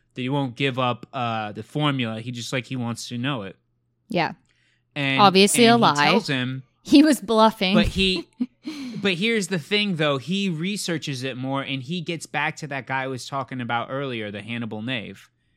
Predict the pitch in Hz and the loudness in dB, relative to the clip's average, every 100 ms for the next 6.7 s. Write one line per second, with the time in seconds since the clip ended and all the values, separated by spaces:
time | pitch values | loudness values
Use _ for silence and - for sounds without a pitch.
0 | _ _ _ _ 196 185 113 107 107 113 | _ _ _ _ 2 2 2 -2 -4 -8
1 | - 131 - 123 120 120 117 117 104 127 | -6 -6 -4 -4 -2 -2 -2 -4 -4 -2
2 | 120 113 107 - - _ _ - - - | 0 -2 -4 -10 -14 _ _ -14 -10 -10
3 | - - 110 107 104 - 165 117 101 95 | -12 -10 -8 -8 -6 -2 -2 -2 -6 -12
4 | - - 180 170 175 135 151 196 - 180 | -18 -10 -8 -6 -4 -2 -2 -4 -2 0
5 | 214 214 143 - - 139 127 - 143 131 | 0 -2 -6 -10 -8 -6 -6 -8 -6 0
6 | 156 220 139 117 101 101 | 2 2 0 -4 -6 -8